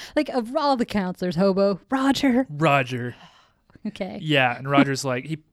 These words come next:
Speaker 2: gives this big point
Speaker 1: He
Speaker 2: to
Speaker 1: does a
Speaker 2: them.
Speaker 1: weird hand gesture.
Speaker 2: Yeah. It's very aggressive.
Speaker 1: <laughs> Very.
Speaker 2: One hand on his belt buckle,
Speaker 1: <laughs> Yeah.
Speaker 2: the other hand in the sky.
Speaker 1: <laughs>
Speaker 2: Um, we're gonna cut back to the camp.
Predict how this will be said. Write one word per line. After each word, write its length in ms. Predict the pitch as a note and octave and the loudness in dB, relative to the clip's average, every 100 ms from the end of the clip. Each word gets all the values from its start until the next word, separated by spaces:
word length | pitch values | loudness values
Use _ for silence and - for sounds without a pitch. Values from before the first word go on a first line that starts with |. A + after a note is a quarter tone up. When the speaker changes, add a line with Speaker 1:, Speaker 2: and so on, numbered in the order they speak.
| _ - | _ -6
Speaker 2:
gives 180 | C#3+ C#3 | -6 -6
this 100 | B2+ | -6
big 300 | D#3 C3+ - | -6 -4 -6
point 560 | C#3+ C3+ C3 - - _ - G3 | -4 -6 -8 -12 -16 _ -10 -8
Speaker 1:
He 60 | |
Speaker 2:
to 100 | - | -4
Speaker 1:
does 140 | C#4 E4 | -2 -2
a 40 | |
Speaker 2:
them. 80 | A#3+ | -2
Speaker 1:
weird 280 | A3+ G#3 G#3+ | 2 2 4
hand 260 | F#3 E3+ | 0 -2
gesture. 400 | F3 E3 - C#3+ | -6 -6 -8 -4
Speaker 2:
Yeah. 260 | D#3 A#2+ A#2+ F4 D#4 - - | -2 -2 -4 -8 -8 -4 -2
It's 160 | B2 | -2
very 380 | C#3 E3+ D#3 C#3+ | 0 2 4 2
aggressive. 580 | B2+ C#3 B2 - B2+ A#3 | 0 -2 -2 -2 -4 -4
Speaker 1:
<laughs> 0 | |
Very. 560 | G3+ G3 F3+ D#3+ F3 - | -4 -2 -2 -4 -6 -4
Speaker 2:
One 160 | D#3+ D#3 | -2 2
hand 240 | D#3 D3+ | 2 2
on 80 | C#3 | -2
his 120 | C3 | -2
belt 280 | - C3+ - | 0 -2 -2
buckle, 340 | B2+ C3+ C3+ C4+ | -6 -6 -2 0
Speaker 1:
<laughs> 60 | C4+ | 2
Yeah. 300 | C4 A3 E3+ | 0 0 0
Speaker 2:
the 80 | |
other 140 | D3+ D3 | 2 4
hand 240 | D#3 D#3+ | 2 2
in 100 | E3 | -2
the 80 | G3+ | -2
sky. 580 | - D3+ B2+ A#2 A#2+ - | -2 0 0 -2 -10 -10
Speaker 1:
<laughs> 920 | D4 E4+ F4 C4+ - - - - D4+ | -10 -10 -8 -8 -8 -10 -12 -8 -6
Speaker 2:
Um, 420 | D3+ D3+ C#3 C#3 B2 _ _ _ _ _ _ _ _ | -2 0 0 -4 -12 _ _ _ _ _ _ _ _
we're 140 | D#3 D#3+ | -2 0
gonna 140 | E3+ | 0
cut 220 | - E3 D#3+ | 2 0 4
back 180 | D3 C#3 | 2 2
to 60 | |
the 80 | C3+ | -6
camp. 380 | C3+ C#3 A#2 | -6 -4 -6